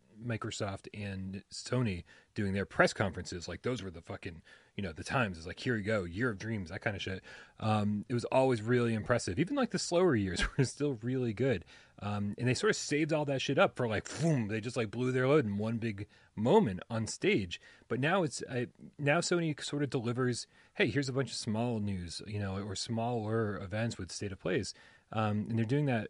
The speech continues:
they're doing those relatively frequently. I'm sure they, looks like they're gearing up for the year now. Um, we've already gotten two in the past little while, and they were fine. You know, I think, uh, I, I think for people who say they suck,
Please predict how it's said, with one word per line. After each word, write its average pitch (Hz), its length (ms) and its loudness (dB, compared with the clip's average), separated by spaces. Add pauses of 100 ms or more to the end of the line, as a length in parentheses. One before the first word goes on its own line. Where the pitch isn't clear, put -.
they're 117 140 -2
doing 165 220 2
those 117 280 0 (240)
relatively 110 600 -2
frequently. 90 500 -8
I'm 98 140 -4
sure 104 180 -8
they, 98 100 -6
looks 98 200 -6
like - 80 -4
they're 98 100 -2
gearing 95 380 -4
up 98 120 -4
for - 100 -8
the 87 120 -6
year 104 180 -4
now. 92 280 -6 (360)
Um, 92 200 -4
we've 98 100 -4
already 107 180 0
gotten 101 200 -2
two 120 480 2 (240)
in 101 100 -6
the 95 60 -6
past - 420 -4 (300)
little 101 180 -4
while, 101 320 -2
and 113 100 -4
they 95 60 -4
were 131 80 -2
fine. 123 400 0 (400)
You 107 60 -2
know, 98 100 2
I 104 80 2
think, 107 260 -2
uh, 101 340 0 (140)
I, - 260 -12
I 110 40 -4
think 101 200 -4
for - 80 -16
people 104 200 -2
who 101 80 -2
say 110 120 0
they 95 160 -2
suck, - 380 0